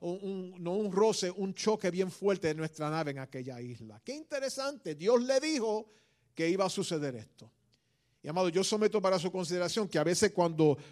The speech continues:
Dios no nos habla de mariposas y mal-, y al-, y arcoíris, y nos habla de sufrimiento y dolor y lágrimas y pérdidas,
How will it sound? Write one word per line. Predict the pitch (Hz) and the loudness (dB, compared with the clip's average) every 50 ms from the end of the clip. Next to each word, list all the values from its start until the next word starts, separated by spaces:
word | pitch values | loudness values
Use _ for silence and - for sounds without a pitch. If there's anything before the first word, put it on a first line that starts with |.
| - - | -18 -6
Dios | 131 147 170 196 202 196 | 2 6 6 8 8 6
no | 202 214 214 | 4 2 4
nos | 214 214 196 - - | 6 6 4 4 4
habla | - 208 202 196 185 170 165 | 6 6 6 6 6 4 4
de | 156 160 | 4 4
mariposas | 147 151 147 151 147 - 185 190 - 196 190 151 | 4 4 2 2 2 2 2 2 4 2 2 2
y | 185 | 2
mal-, | 190 185 185 - _ _ - | 2 2 -2 -2 _ _ -2
y | 170 160 160 | 0 0 0
al-, | 165 160 151 - | 0 -2 -4 -2
y | 170 160 | 0 2
arcoíris, | 156 151 147 - 160 160 190 220 196 143 131 127 - - - - _ _ _ _ _ _ _ _ _ _ _ - | 2 2 0 0 2 4 4 4 2 0 -2 -4 -6 -10 -14 -16 _ _ _ _ _ _ _ _ _ _ _ 2
y | 170 | 4
nos | 170 160 151 - - | 6 6 4 4 4
habla | 190 196 208 220 | 4 6 6 6
de | 208 202 | 6 6
sufrimiento | 185 - 220 185 - 175 170 175 196 208 220 220 208 - 196 175 | 8 8 8 8 8 8 6 8 6 6 4 4 6 8 12 12
y | 165 165 | 12 12
dolor | 156 143 147 165 190 202 190 180 165 | 12 12 10 10 10 10 8 8 8
y | 151 151 | 6 6
lágrimas | 165 185 202 208 196 190 170 156 143 139 135 - | 8 8 8 8 8 6 6 4 2 0 0 0
y | 165 | 2
pérdidas, | - - 240 247 247 240 185 175 147 147 139 135 120 - | 6 10 10 10 10 10 8 4 4 4 2 -2 -4 -8